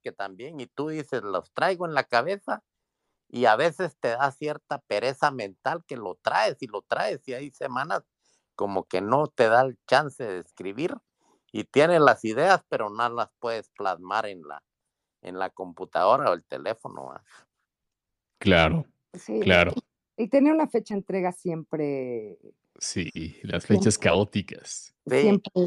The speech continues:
Speaker 3: siempre ayuda. Yo tengo, o sea,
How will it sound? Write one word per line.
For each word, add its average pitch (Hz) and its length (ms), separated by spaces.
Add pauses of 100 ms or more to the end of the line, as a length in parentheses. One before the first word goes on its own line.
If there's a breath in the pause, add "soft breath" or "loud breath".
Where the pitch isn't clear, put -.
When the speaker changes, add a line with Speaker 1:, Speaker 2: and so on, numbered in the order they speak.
(220)
Speaker 3:
siempre 196 460
ayuda. 185 380
Yo 175 420 (680)
tengo, 175 500
o - 120
sea, 156 220